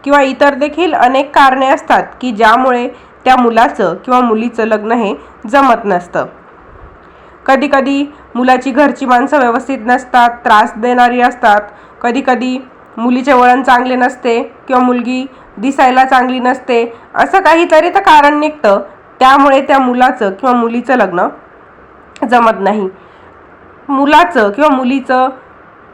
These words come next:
पटकन लग्न जमावं असं प्रत्येक आईवडिलांना वाटत असतं.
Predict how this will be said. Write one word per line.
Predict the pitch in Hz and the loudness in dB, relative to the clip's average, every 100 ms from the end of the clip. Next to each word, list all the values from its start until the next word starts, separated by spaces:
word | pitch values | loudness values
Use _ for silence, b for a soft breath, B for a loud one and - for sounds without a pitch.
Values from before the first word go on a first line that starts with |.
| - | -4
पटकन | 254 359 339 | -2 0 2
लग्न | 277 254 285 | 2 2 0
जमावं | 269 254 254 269 220 202 | 2 2 4 2 2 0
असं | 240 294 | -2 -2
प्रत्येक | 247 233 330 349 - - - | -2 -2 -4 -8 -12 -16 0
आईवडिलांना | 208 240 247 233 226 240 262 | 2 2 2 2 0 2 4
वाटत | 254 208 196 | 2 0 0
असतं. | 202 - 185 | -2 -2 -8